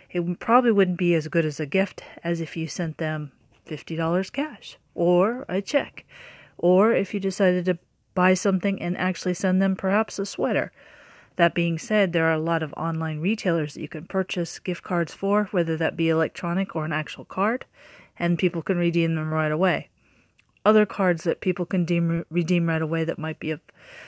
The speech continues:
value and something to consider includes, like, a Starbucks card or any kind of coffee house or restaurant card. Although restaurants you need to be very careful of. There's so many restaurants that are on the verge of going out of business, especially chain restaurants.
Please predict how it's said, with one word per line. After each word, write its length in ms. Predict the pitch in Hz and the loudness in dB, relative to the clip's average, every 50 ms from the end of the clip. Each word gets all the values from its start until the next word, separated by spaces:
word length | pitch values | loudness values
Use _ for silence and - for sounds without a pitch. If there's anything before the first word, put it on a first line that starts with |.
| - - - _ | -20 -20 -20 _
value 480 | _ - 170 160 165 170 175 175 190 196 | _ 0 0 2 2 0 0 -2 -2 -4
and 140 | - 160 160 | -6 -8 -8
something 300 | - 180 160 160 165 156 | -8 -8 -8 -8 -8 -8
to 80 | 156 160 | -8 -8
consider 460 | - 170 160 - - 170 170 185 190 | -8 -10 -8 -6 -6 -4 -2 -2 -4
includes, 480 | 202 202 185 - - 170 170 160 - 170 | -4 -6 -6 -4 -4 -4 -4 -2 -2 -2
like, 380 | 170 170 170 - _ _ - - | -2 -2 -2 -6 _ _ -14 -8
a 280 | - 180 175 170 165 165 | -2 0 0 0 0 -2
Starbucks 500 | - - 196 240 277 - - - - - | -2 -2 -2 -2 -2 -4 -6 -8 -12 -10
card 300 | - 160 147 147 147 151 | -8 -6 -6 -6 -6 -6
or 100 | 147 160 | -4 -4
any 140 | 165 165 156 | -4 -4 -6
kind 200 | - - 170 160 | -6 -8 -8 -8
of 80 | 151 | -8
coffee 560 | - - - 160 160 - - 175 165 160 160 - - - - - - - _ | -8 -6 -6 -6 -6 -6 -6 -6 -6 -6 -8 -10 -14 -20 -20 -20 -20 -20 _
house 480 | - - 160 156 151 - - - - - - - _ _ - | -6 -2 -2 -2 -2 -2 -6 -10 -12 -12 -16 -20 _ _ -4
or 240 | 165 165 165 156 | -2 0 0 0
restaurant 540 | 147 160 160 170 - - - 156 147 - - | -2 -2 -2 -4 -4 -6 -6 -6 -8 -8 -10
card. 320 | - - 156 147 147 147 - - - - - - - - - | -8 -8 -6 -6 -6 -6 -10 -14 -20 -20 -20 -20 -20 -8 -2
Although 200 | 165 170 190 185 | 6 8 8 10
restaurants 560 | 170 208 262 262 - - 285 269 262 233 - | 10 10 8 8 6 2 0 0 0 -2 -2
you 60 | 226 | 0
need 100 | 208 208 | 0 0
to 60 | 190 180 | 2 0
be 120 | 190 185 | 0 -2
very 460 | 170 160 165 185 185 185 185 185 180 | -2 0 2 4 4 4 4 2 0
careful 460 | - - 190 180 175 - - 170 160 | 0 2 2 2 2 2 -2 -4 -2
of. 140 | 156 151 143 | -2 -2 -2
There's 200 | 160 151 156 - | -4 -6 -6 -6
so 160 | - 196 196 | -6 -6 -4
many 280 | 190 190 185 185 180 175 | -2 -2 -2 -2 -2 0
restaurants 500 | 165 175 175 - - 170 160 156 - - | 0 0 -2 -2 -2 -4 -4 -4 -6 -6
that 80 | - 160 | -4 -4
are 140 | 160 - | -4 -2
on 160 | - 165 165 175 | -2 -2 0 0
the 120 | 175 165 | -2 -2
verge 340 | 151 160 170 175 170 156 - | -2 0 0 0 0 -2 -4
of 120 | 170 165 | -8 -4
going 240 | 165 175 170 165 160 | -2 -2 -2 0 -2
out 140 | 160 156 160 | -4 -6 -6
of 100 | 156 - | -6 -4
business, 380 | 165 160 151 - 151 139 - | -6 -6 -4 -6 -10 -10 -10
especially 680 | - - - - - - 190 180 165 - - - 165 170 | -12 -12 -12 -14 -6 -4 -2 -2 -2 -4 -8 -8 -8 -8
chain 340 | - - - 165 165 165 165 | -8 -8 -8 -6 -6 -6 -6
restaurants. 640 | 160 151 151 - - - 165 - - - - - | -8 -8 -10 -12 -14 -16 -16 -16 -16 -18 -20 -20